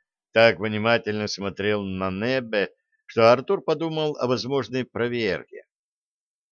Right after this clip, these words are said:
Всё-таки, кроме руководства рефератом, Вальтер командовал и отделом, отвечавшим за партийные кадры.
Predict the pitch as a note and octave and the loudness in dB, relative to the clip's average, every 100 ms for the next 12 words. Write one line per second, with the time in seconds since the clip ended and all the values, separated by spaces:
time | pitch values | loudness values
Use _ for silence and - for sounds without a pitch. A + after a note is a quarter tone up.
0 | _ - G#3 G3+ E3 - D3+ C3+ A2 _ | _ 0 2 2 0 -2 -4 -4 -6 _
1 | _ _ _ A#2+ C#3+ C3+ C3 A#2+ F#2+ G2+ | _ _ _ 2 2 4 2 0 -2 -2
2 | G#2+ A#2+ B2 - G2+ G#2 G2+ F2+ G2+ G#2+ | 0 2 0 -2 -2 0 2 0 -2 0
3 | C#3 C3+ - C#2 A#2+ A#2 _ _ _ - | 0 -2 -6 -8 -10 -20 _ _ _ -4
4 | A2+ E3 D#3 D#3+ D#3+ C3 C#3+ C3 C#3 C#3 | 4 4 4 2 0 0 -2 0 0 0
5 | C3 C3+ C#3 C#3 C#3+ F2 E2 A#2 C3 D3+ | 0 0 2 4 2 0 -2 2 2 2
6 | C#3 F#2 A#1 _ - E2 G#2+ G2 G#2 G#2+ | -2 -4 -10 _ -16 -10 -8 -6 0 2
7 | A#2+ - C#3+ C3 G2+ F2+ E2+ - G2 G#2 | 2 -2 -8 -6 -6 -4 -8 -8 -10 -6
8 | A#2+ B2 D#3+ E3 D3 D2+ - | -4 -4 0 0 0 -4 -12